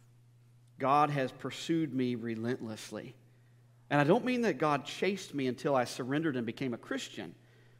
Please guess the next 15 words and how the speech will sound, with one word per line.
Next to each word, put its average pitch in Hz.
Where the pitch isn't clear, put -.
In 107
fact, 196
the 156
initial 175
awareness 160
of 127
that 147
unmitigating 170
pursuit 156
began 165
five 220
years 208
after 208
my 139
conversion. 127